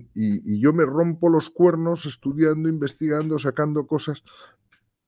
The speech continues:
Y alguien a veces me hace aportaciones, como lo que me has explicado tú ahora, el texto este de la expedición,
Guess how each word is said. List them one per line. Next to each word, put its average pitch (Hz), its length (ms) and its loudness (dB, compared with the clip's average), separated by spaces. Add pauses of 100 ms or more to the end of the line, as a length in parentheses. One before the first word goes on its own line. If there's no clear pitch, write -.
(200)
Y 110 100 2
alguien 151 260 8
a 143 40 4
veces 151 260 2
me 147 120 0
hace 131 140 -4
aportaciones, 131 760 -2
como 110 260 -2
lo 101 200 0
que 113 100 0
me 127 80 2
has 117 100 -4
explicado 120 560 2
tú 120 140 2
ahora, 127 180 6
el 107 120 0
texto 120 360 0
este 123 240 0
de 110 100 4
la 107 60 2
expedición, 110 720 -2